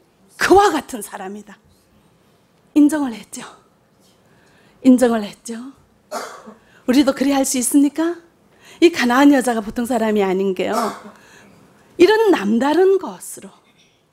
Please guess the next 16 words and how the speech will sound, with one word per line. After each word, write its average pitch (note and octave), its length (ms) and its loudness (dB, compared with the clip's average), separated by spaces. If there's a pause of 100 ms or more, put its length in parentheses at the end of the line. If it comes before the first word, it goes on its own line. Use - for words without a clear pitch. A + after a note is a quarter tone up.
(420)
보통 - 280 4
사람들이 G#4 420 2
할 G4 240 -4
수 E4 180 -4
없는 C4 480 -2 (260)
이런 D4 240 2
접근을 G#3+ 420 -6
하신 G#3+ 440 -8 (220)
분이라는 A3+ 500 -4
거죠. F#3+ 520 -6 (120)
예. G#3+ 200 -4 (920)
만약에 A3 400 0
내 G#3 180 0
가정 G3+ 360 -2
환경이 A3+ 380 -2
남다른데 F3+ 800 -4